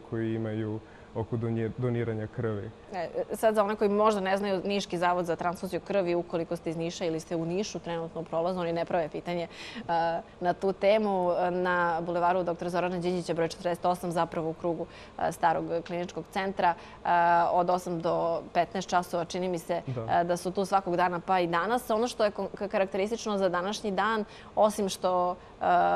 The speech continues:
Speaker 2: svi koji i dođu mogu dati krv, e, mogu proveriti i da li na drugi način mogu pomoći i deci, onima koje je potrebno,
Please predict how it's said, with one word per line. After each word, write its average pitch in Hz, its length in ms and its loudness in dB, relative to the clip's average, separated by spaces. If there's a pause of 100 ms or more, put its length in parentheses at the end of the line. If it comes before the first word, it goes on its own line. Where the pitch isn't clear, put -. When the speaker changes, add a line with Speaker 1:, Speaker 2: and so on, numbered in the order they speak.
(440)
Speaker 2:
svi 196 200 -2
koji 175 300 2
i 170 240 0
dođu 190 320 4
mogu 180 240 2
dati 175 300 2
krv, 208 360 0
e, 185 160 4
mogu 185 500 0
proveriti 190 680 2
i 185 180 0
da 180 240 6
li 190 240 2
na 185 120 0
drugi 226 220 0
način 170 380 -2
mogu 165 140 -4
pomoći 170 480 -6
i 175 160 2
deci, 190 420 2
onima 196 200 0
koje 185 120 -2
je 175 160 0
potrebno, 208 400 0